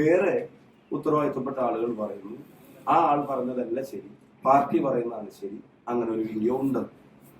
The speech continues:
അവർക്കിടയിൽ പോലും ധാരണയെത്താത്ത, ഉള്ളതാണോ അല്ലേ എന്നുള്ളത് അവർക്ക് പോലും കൃത്യമായി പറയാൻ പറ്റാത്ത ഒരു കാര്യത്തിന്റെ പേരിൽ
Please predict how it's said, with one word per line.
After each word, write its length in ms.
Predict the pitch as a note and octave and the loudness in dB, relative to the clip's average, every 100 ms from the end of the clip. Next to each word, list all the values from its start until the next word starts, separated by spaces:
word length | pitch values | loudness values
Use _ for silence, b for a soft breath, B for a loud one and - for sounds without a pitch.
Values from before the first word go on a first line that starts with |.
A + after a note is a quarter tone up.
| - - | -18 -2
അവർക്കിടയിൽ 760 | E3+ F3 G#3+ - G#3 E3+ E3+ | 2 4 2 0 4 6 4
പോലും 420 | D#3+ D#3 D3+ D3 C#3 | 2 -4 -4 -4 -2
ധാരണയെത്താത്ത, 880 | A#2+ A#2+ C3+ C3+ A2+ B2+ - - A2 - - - _ _ - - | 0 0 -2 -4 -6 -12 -14 -10 -10 -10 -20 -20 _ _ -20 -6
ഉള്ളതാണോ 580 | C#3 C#3+ D#3 D#3 C#3 C#3 | 2 4 4 2 2 0
അല്ലേ 200 | B2+ A#2+ | 0 0
എന്നുള്ളത് 500 | C3 B2 A2+ G#2 A2+ G#2+ - | 0 0 0 -2 -6 -8 -8
അവർക്ക് 380 | A#2+ C3 D3+ - D3 | -2 0 0 0 0
പോലും 220 | C3+ B2 | 0 -2
കൃത്യമായി 400 | A2+ G#2+ A2+ A2+ G#2+ | -8 -12 -10 -8 -8
പറയാൻ 280 | A2 G#2+ C3+ | -8 -6 -6
പറ്റാത്ത 380 | A#2 A2 A2 G#2+ | -6 -8 -8 -6
ഒരു 80 | G#2 | -8
കാര്യത്തിന്റെ 420 | G#2 G2+ G2+ G#2+ G2+ | -8 -12 -10 -6 -6
പേരിൽ 240 | G2 - | -8 -14